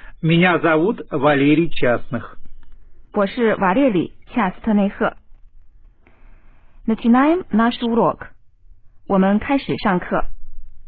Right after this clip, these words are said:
Speaker 2: Валерий, как мы начинаем наш урок?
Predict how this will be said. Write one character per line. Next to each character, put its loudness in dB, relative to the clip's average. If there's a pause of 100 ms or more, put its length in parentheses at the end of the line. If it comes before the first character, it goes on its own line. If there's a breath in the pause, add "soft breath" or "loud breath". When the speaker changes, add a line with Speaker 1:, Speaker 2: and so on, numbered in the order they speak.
(680 soft breath)
Speaker 2:
Валерий, 0 (680)
как 0
мы 4
начинаем 2
наш -2
урок? -2